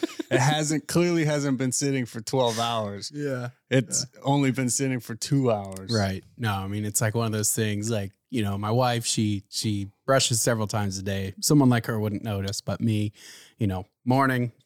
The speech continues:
Speaker 1: when I wake up, right before I go to bed, that's kind of the, the routine. And, and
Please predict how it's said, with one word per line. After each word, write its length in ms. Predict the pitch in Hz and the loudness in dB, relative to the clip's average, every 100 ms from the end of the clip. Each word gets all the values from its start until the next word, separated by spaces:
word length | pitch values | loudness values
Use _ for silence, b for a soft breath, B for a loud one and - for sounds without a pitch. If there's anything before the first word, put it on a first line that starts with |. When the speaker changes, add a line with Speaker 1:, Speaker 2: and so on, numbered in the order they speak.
| _ _ | _ _
Speaker 1:
when 120 | 113 | -6
I 80 | 107 | -2
wake 260 | 101 98 110 | -2 -2 0
up, 240 | 104 - 123 | 0 -2 -4
right 180 | 110 | -4
before 160 | - 107 | -2 -2
I 60 | 95 | -2
go 160 | 101 | -4
to 60 | 98 | -6
bed, 240 | 107 110 | -4 -4
that's 180 | 110 107 | -2 -4
kind 220 | - 110 | -2 -2
of 60 | 101 | -2
the, 180 | 98 95 | -4 -6
the 120 | 107 107 | -4 -2
routine. 520 | 110 110 127 120 113 | 0 0 0 2 0
And, 220 | 101 95 - | 0 -4 -6
and 440 | 95 92 95 | -10 -10 -10